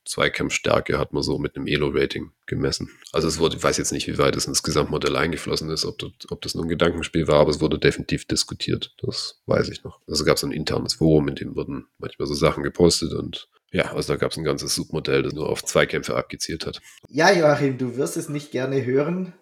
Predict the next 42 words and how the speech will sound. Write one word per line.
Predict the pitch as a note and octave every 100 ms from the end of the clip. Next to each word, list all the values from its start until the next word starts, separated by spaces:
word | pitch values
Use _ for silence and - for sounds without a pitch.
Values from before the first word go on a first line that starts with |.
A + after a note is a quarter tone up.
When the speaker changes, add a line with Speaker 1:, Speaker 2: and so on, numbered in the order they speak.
| -
Speaker 2:
Sebastian | - A#2 A#2+ - C3+
gegen | B2+ C#3
das | C3+ C3+
System | C3 - C3+ E3+ F3
sieht | - C3+ C3+
sehr | C#3+
gut | C3+ D#3 -
aus | B2 A2+
jetzt | A2+ -
für | A2
mich. | A#2+ G3 - -
Speaker 1:
<laughs> | - - -
Speaker 2:
Ähm, | C3+ C3+ C3+ C3+ C3+ C3
denn | C3+ C3+ C3+ C#3 C#3 C#3+ - - - _ _ _
ich | -
Speaker 1:
Noch | E3
Speaker 2:
konnte | F#3 E3
Speaker 1:
führe | -
Speaker 2:
es | -
Speaker 1:
ich. |
Speaker 2:
lange, | F3+ F#3+ A3 G#3+ E3
<laughs> | F#3+ D#3
ich | - -
konnte | - D#3+ F#3
es | C#3+ B2+
lange | B2 C#3 F#3+ E3
im | C#3 -
Kopf | D3+ D3+ -
nicht | B2+ - -
ausrechnen, | A2+ A#2 - G#2+ A#2+ A#2+
unsere | A2+ A#2 A#2+
Differenz. | B2 B2 A#2 C#3+ E3+ -
Aber | D#3+ F3+
mittlerweile | G3 G3 F3+ F3+ E3+
geht's. | G3 A#3 -
Es | C#3+
sind | D#3+ C#3
nur | D#3
noch | D#3+
zehn | - D#3 D3+
Euro | C#3+ D3
sechzig. | C3+ D3 - - A#2+ -